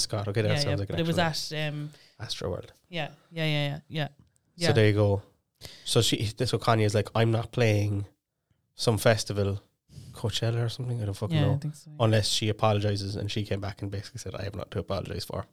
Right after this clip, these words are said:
Speaker 2: Exactly, she's dead right. And also then, but, like, I actually thought the saddest thing that I saw was, like, he released, like, D Ms between himself and Kim, and she was literally like, "Your fans are crazy. Like, please stop,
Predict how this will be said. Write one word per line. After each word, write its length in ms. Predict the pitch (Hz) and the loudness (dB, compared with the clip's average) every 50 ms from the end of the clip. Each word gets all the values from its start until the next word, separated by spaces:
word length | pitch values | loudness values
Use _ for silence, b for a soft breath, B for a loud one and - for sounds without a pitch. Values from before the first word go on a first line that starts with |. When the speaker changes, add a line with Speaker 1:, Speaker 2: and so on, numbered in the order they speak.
| _ - | _ -12
Speaker 2:
Exactly, 420 | 175 - 180 165 - - 151 143 | -6 -2 -2 -2 -2 -4 -6 -6
she's 200 | 143 - 156 147 | -6 -6 -8 -6
dead 180 | - 156 151 156 | -6 -6 -6 -4
right. 220 | 147 135 143 - - - - | -4 -6 -6 -8 -10 -6 -2
And 100 | 170 170 | 2 4
also 360 | 170 170 170 165 - 170 160 | 4 4 4 2 2 2 2
then, 320 | 160 160 160 151 151 151 B B B B B B B | 4 4 4 4 2 0 B B B B B B B
but, 100 | 190 180 | 2 4
like, 180 | 175 165 160 - | 4 4 4 2
I 160 | - 185 185 | 4 4 6
actually 260 | 175 180 175 - 180 160 | 6 6 4 2 2 4
thought 200 | 180 175 175 - | 4 2 2 0
the 60 | 156 | 0
saddest 420 | - 185 170 170 165 165 156 - | 2 4 6 6 6 4 2 2
thing 440 | - 165 156 156 151 156 151 165 180 - | 2 0 2 2 0 -2 -2 -6 -6 -2
that 120 | 175 165 | 2 4
I 120 | 170 170 165 | 4 4 4
saw 260 | - 175 160 151 151 | 4 2 2 2 2
was, 160 | 151 147 156 | 2 2 0
like, 140 | 151 147 - | -2 -2 -2
he 120 | - 165 | -2 0
released, 500 | 156 160 160 160 156 - - - - - | 2 2 2 2 0 0 -4 -6 -6 -4
like, 200 | 156 151 147 151 | -2 -4 -2 -2
D 220 | - 165 156 156 156 | 0 2 2 2 2
Ms 180 | 156 147 139 139 | 2 0 0 -2
between 300 | - 147 - 151 147 147 | -4 -4 -4 -2 -2 -2
himself 320 | 151 147 151 156 147 151 | -2 -2 -4 -4 -4 -4
and 100 | 156 147 | -6 -4
Kim, 300 | - 175 165 156 151 - b b b b b b b b b b | -2 -2 -2 -2 -2 -6 b b b b b b b b b b
and 100 | 160 - | 2 2
she 140 | - 170 | 4 4
was 160 | 160 156 147 160 | 4 2 2 2
literally 340 | 160 151 - 160 156 151 | 0 0 2 0 0 0
like, 320 | 147 151 147 147 143 - - - | 2 2 0 0 -2 -6 -10 -6
"Your 260 | - 170 175 165 160 | 0 4 6 6 6
fans 360 | - - 175 160 156 156 147 | 6 4 4 4 4 4 2
are 60 | 151 139 | 0 -2
crazy. 480 | - - 165 156 151 143 143 147 139 139 | 0 0 0 2 0 0 -2 -4 -4 -4
Like, 240 | 143 143 139 - | -4 -4 -4 -6
please 680 | - - - 170 165 165 160 156 151 147 151 - - - _ _ _ _ _ _ _ _ _ _ _ | -10 -6 -4 -2 0 0 0 0 0 -2 -4 -8 -14 -18 _ _ _ _ _ _ _ _ _ _ _
stop, 640 | - - - - 180 165 156 143 - - - - | -16 -2 4 8 8 10 8 8 4 -4 -14 -20